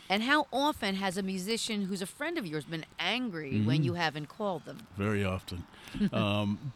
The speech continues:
Speaker 2: but yeah, that's a hard thing to do, and I think that might be one reason why my reputation is what it is, because I always, no matter what, pick the best person for the job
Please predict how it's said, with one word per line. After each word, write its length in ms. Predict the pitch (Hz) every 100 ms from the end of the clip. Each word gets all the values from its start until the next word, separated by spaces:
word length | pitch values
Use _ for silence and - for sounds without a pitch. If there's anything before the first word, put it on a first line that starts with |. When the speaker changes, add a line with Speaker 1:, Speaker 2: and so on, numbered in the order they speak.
| -
Speaker 2:
but 260 | 143 123
yeah, 160 | 151 135
that's 240 | 156 151
a 80 | 135
hard 260 | 139 135 123
thing 200 | 135 120
to 100 | 101
do, 280 | 117 113
and 100 | 110
I 60 | 113
think 240 | 107 127
that 160 | 127 113
might 200 | 117 110
be 120 | 113
one 520 | 104 107 110 110 110
reason 500 | 104 113 107 107 101 101
why 540 | 101 101 98 95 98 95
my 280 | 127 107 101
reputation 1080 | 98 104 101 98 - 101 101 104 95 92 90 - - - - -
is 200 | 120 107
what 200 | 107 95
it 80 | 92
is, 320 | 113 104 92
because 320 | 117 110 113
I 120 | 110
always, 440 | 110 113 110 110 - - -
no 180 | 123 120
matter 300 | 110 104 98
what, 340 | 104 107 101
pick 220 | - 101
the 80 | 113
best 280 | 104 104 -
person 320 | - 107 -
for 100 | 101
the 120 | 101 92
job 400 | 101 90 87